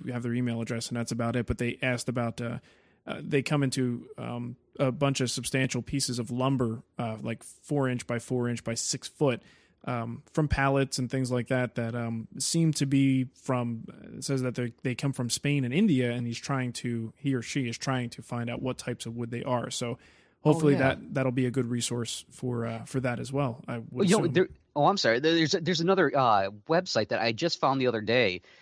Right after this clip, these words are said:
Speaker 2: and actually, I think I might have mentioned this one. Um, I can't get into it now. <laughs> There's something actually called the Hobbit House Inc dot com, and if I remember right, this
Speaker 1: Huh.
Speaker 2: one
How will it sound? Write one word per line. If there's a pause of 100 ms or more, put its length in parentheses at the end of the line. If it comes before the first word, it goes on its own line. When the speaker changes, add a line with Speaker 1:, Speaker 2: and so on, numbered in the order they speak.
(100)
Speaker 2:
and
actually,
I
think
I
might
have
mentioned
this
one. (360)
Um, (760)
I
can't
get
into
it
now.
<laughs>
There's
something
actually
called
the
Hobbit
House (160)
Inc
dot
com, (440)
and
if
I
remember
right,
this
Speaker 1:
Huh.
Speaker 2:
one